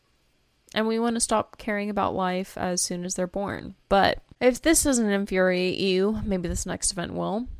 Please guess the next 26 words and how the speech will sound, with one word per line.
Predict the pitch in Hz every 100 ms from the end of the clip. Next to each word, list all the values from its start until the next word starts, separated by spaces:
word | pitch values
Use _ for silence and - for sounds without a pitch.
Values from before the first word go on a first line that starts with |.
| - - - - _
Because | - 214 214 196 196 190 190 -
everyone | 196 214 226 233 240 240
during | - 185 180
this | 185
time, | - 175 175 175 202 - - _ 208 -
like, | 196
is | 190 190
a, | 180 _ _ - - -
a |
fu-, | - - - -
a | 208
fucking | - 247 240
apparently | 196 - 196 190 185 175 -
Orlac | 175 180 180 170 180 -
is, | 180 -
like, | 147
rampant | 175 165 160 175 -
in | 170
the | 175
water | 170 - -
system | - - - 67
because | 190 196 -
everyone's | 190 208 233 254 -
fucking | 175 190 175 175
cuckoo | 185 170 180 165
cuckoo. | 170 - - -